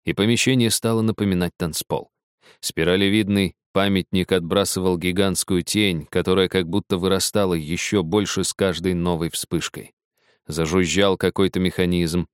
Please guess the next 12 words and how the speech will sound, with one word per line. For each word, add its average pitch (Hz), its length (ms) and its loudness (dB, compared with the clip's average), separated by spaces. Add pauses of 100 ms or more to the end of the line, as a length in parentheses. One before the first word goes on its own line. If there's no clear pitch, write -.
(200)
Звук 95 400 0
раздавался 92 580 2
из 80 120 -2
дальнего 92 360 0
угла 90 320 0
помещения, 92 680 -2
который 95 360 0
оказался 87 500 -2
вне 90 240 0
поля 80 280 -2
зрения 87 420 0
Паулы. 92 400 -2